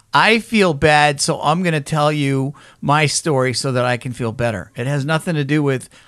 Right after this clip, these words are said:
"I'm fighting with you and I'm gonna take you wherever you need to go," right? So,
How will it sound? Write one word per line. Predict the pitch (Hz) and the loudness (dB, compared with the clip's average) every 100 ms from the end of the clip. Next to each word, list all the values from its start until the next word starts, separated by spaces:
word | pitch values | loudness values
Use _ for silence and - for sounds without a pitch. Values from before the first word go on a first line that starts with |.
| - _ | -20 _
"I'm | 151 147 | -2 0
fighting | 156 147 120 135 | 2 2 2 0
with | 131 127 | -2 -2
you | 139 123 | -2 0
and | 120 | -2
I'm | |
gonna | 123 117 | -2 -4
take | 113 123 113 | -2 -4 -4
you | 123 117 117 104 101 - - | -4 -2 -2 -6 -16 -16 -4
wherever | 123 117 | 0 0
you | 117 | 0
need | 117 | -2
to | 110 | -4
go," | 120 113 277 | -4 -6 -8
right? | 123 117 - - - - - - | -6 -6 -8 -18 -20 -20 -20 -16
So, | - - 160 156 | -4 4 4 4